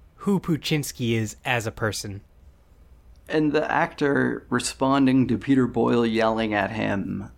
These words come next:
Speaker 2: uh, he has, like, no reaction.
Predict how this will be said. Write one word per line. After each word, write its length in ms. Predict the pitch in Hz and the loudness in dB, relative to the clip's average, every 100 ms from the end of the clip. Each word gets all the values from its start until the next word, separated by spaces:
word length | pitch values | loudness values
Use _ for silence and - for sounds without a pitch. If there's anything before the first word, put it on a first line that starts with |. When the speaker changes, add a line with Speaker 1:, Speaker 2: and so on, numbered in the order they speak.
| - | -2
Speaker 2:
uh, 540 | 110 104 104 - - - - - - - - - - - | 0 2 2 0 -4 -10 -20 -20 -20 -20 -20 -20 -20 -2
he 120 | 143 | 0
has, 140 | 147 | 2
like, 240 | 185 143 131 | 2 2 2
no 280 | 127 123 | 2 4
reaction. 880 | 127 131 107 104 113 - - - - | 2 2 0 -2 -4 -6 -10 -10 -14